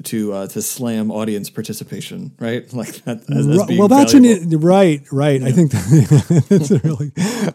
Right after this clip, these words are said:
Speaker 2: I love that point, because it is tr-, like, like, when we see examples of interactivity, it's not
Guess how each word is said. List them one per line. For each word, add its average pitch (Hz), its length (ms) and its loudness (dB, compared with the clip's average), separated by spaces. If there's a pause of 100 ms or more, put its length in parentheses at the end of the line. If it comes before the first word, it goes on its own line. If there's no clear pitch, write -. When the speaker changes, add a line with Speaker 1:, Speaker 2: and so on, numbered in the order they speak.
Speaker 2:
I 180 80 0
love 196 200 6
that 160 200 4
point, 165 260 6
because 143 460 2 (300)
it 190 120 -2
is 233 260 2
tr-, - 320 -18
like, 165 240 0 (500)
like, 175 220 -4
when 160 360 2
we 214 140 4
see 151 720 -2 (300)
examples 143 600 0
of 131 100 -2
interactivity, 139 1000 -4
it's - 160 -10
not 214 180 -2